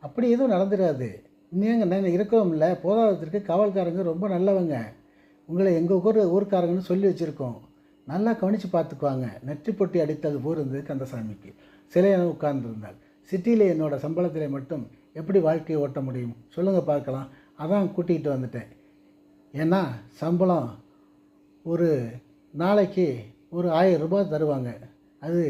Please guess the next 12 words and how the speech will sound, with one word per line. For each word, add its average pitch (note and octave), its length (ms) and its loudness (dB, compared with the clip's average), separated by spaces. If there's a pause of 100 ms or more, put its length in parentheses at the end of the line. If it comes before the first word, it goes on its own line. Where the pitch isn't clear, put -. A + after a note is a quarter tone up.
ஏதோ D#3 180 -2
குடும்ப G#3+ 320 2
செலவுக்கு F3+ 360 2
ஆகும்ல, D3 360 0 (380)
முன்னால் G3+ 440 2
இருக்க D#3+ 260 -2 (420)
அந்த D3+ 340 -4
ரூமில், F3 360 2 (480)
அதான் E3+ 220 0
அதில் E3+ 260 2
நீங்க D#3 140 2
தங்கிக்கிங்க. D#3 560 -2